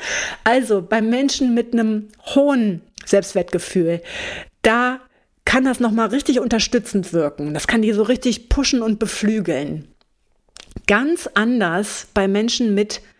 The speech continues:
geringem Selbstwertgefühl, denn da zeigte sich sogar eine drastische Verschlechterung. Warum funktionieren Affirmationen also bei manchen Menschen nicht?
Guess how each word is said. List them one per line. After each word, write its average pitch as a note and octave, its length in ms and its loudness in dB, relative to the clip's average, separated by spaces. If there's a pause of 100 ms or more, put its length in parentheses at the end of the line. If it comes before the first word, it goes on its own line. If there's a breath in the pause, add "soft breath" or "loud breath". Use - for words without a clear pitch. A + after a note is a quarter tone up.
(240 soft breath)
geringem B3+ 560 2
Selbstwertgefühl, E3+ 1200 -2 (800 loud breath)
denn A3 300 2
da B3 380 0 (280)
zeigte A3+ 520 0
sich G#3 500 -2
sogar G3+ 460 0
eine G3 260 0
drastische A3 800 -2
Verschlechterung. E3 1120 -2 (640)
Warum A#3 360 2
funktionieren A#3 720 0
Affirmationen G#3+ 880 0
also G#3 240 0
bei G#3 140 0
manchen G3+ 400 0
Menschen G3 360 0
nicht? - 560 -6